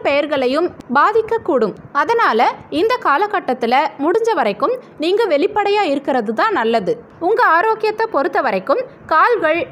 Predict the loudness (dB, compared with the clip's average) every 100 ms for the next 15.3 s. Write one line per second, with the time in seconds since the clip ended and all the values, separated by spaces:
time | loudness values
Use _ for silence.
0 | -2 0 0 0 0 2 0 0 -2 0
1 | 2 2 4 2 2 0 0 -2 0 -2
2 | -2 -2 0 0 0 -2 0 0 0 0
3 | -2 0 -2 0 0 2 0 -2 -16 -4
4 | 0 2 2 2 0 0 0 0 2 2
5 | 0 -2 -2 0 0 0 0 0 0 -2
6 | -4 -16 -14 -4 0 0 0 -2 -2 -2
7 | -2 0 2 0 0 -4 0 0 0 2
8 | 2 4 0 0 -2 0 -2 -2 -2 0
9 | 0 0 -2 -2 0 -2 0 0 0 -2
10 | -2 -2 -4 0 0 0 -6 -20 -6 -2
11 | 0 0 0 0 2 0 -2 -8 0 0
12 | 2 2 2 2 0 2 2 2 2 2
13 | 0 0 0 2 0 0 0 -2 -2 -4
14 | 0 0 -2 -10 -2 2 4 2 0 -2
15 | 0 0 0